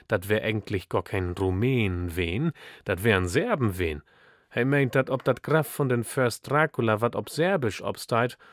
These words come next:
und darum ist dat 'n Serbe wen. Gift aber aner Historiker, de secht, dat is Thünchrom.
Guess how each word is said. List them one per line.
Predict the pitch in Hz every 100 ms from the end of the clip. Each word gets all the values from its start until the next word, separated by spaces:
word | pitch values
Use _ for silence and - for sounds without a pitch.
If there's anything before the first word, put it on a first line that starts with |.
| - -
und | 95
darum | 101 101 117
ist | -
dat | 117
'n | 123
Serbe | 107 160 220 127 98
wen. | 92 85 73 _ _ _ _ -
Gift | 104 120
aber | 107 110
aner | 117 107
Historiker, | 101 - 120 110 104 107
de | 104
secht, | 95 104 - 110
dat |
is | 95 -
Thünchrom. | - 127 117 - 98 82